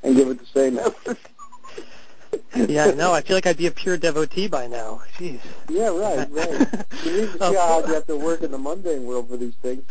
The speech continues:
Speaker 1: If people just put that much work into Krishna consciousness or concentration
Speaker 2: I know.
Speaker 1: and determination, you'd make
Speaker 2: But,
Speaker 1: it, you know?
Speaker 2: but, but, but
Speaker 1: <laughs>
Speaker 2: I know. It, it, in, in some ways, it's a good, it's a good example. Uh, it's a good practice to, uh, transfer. But,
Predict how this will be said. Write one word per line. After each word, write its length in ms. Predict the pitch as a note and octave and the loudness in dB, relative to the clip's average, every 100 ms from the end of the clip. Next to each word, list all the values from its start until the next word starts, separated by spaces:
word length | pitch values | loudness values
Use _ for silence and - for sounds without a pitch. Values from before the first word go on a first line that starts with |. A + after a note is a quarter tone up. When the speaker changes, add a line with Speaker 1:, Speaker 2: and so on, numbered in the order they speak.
| - - | -2 0
Speaker 1:
If 100 | - | 0
people 180 | D#3+ D#3 | 0 0
just 200 | D3+ - | 0 0
put 120 | D3+ | 2
that 180 | D#3 D#3+ | 2 4
much 180 | D#3 C#3+ | 4 2
work 240 | D#3 D3+ | 2 2
into 160 | C#3+ C3+ | 2 2
Krishna 340 | D#3 D3+ C#3+ | 2 0 0
consciousness 680 | B2 C#3+ D#3 D3+ B2+ C#3 B2+ A#2 - - - - - | 0 0 0 0 0 0 0 0 0 0 0 0 0
or 80 | C3+ | 0
concentration 500 | C#3 C#3+ C3 B2+ D#3+ | 0 0 0 -2 0
Speaker 2:
I 360 | C3+ C#3 - | 0 0 -2
know. 40 | C#3 | -4
Speaker 1:
and 80 | B2 | -4
determination, 760 | A#2 C#3+ C3+ C3 D3 D3+ B2 A#2 - - - - | -2 -2 -2 -2 -4 -4 -4 -4 -4 -4 -4 -2
you'd 120 | D3+ | -2
make 200 | D3+ G3 | 0 2
Speaker 2:
But, 120 | A#3+ | 2
Speaker 1:
it, 100 | - | 0
you 160 | - - | 0 -2
know? 180 | - - - - - - | -2 -2 -4 -4 -4 -4
Speaker 2:
but, 200 | - F3+ | -4 0
but, 100 | B3 | 2
but 920 | C4+ A#3+ G#3 - C4 - A#3 - - | 2 2 0 0 -2 -2 -4 -4 -2
Speaker 1:
<laughs> 40 | |
Speaker 2:
I 100 | D#3 | 0
know. 280 | D#3+ F3+ C#3+ | 2 2 2
It, 120 | C#3 - | 2 0
it, 100 | F3 - | 0 2
in, 160 | G3 | 2
in 100 | G#3 | 2
some 140 | - A3+ | 2 2
ways, 140 | F#3+ | 2
it's 120 | D#3+ | 2
a 60 | - | 0
good, 280 | D#3 C#3 B2+ - - | 0 0 0 0 0
it's 120 | E3 | 0
a 40 | |
good 140 | F3 C#3+ | 0 0
example. 480 | C3 C#3+ D3+ D3 - | 0 0 0 0 0
Uh, 40 | |
it's 120 | C#3+ | 0
a 60 | D3 | 0
good 160 | C#3+ - - | 0 0 2
practice 400 | D#3 E3+ C#3+ - - | 2 2 2 2 2
to, 240 | C3+ B2 | 2 2
uh, 40 | A#2 - | 2 2
transfer. 520 | D#3 D#3+ E3 D3 C3 | 2 4 4 4 4
But, 140 | C#3+ | 4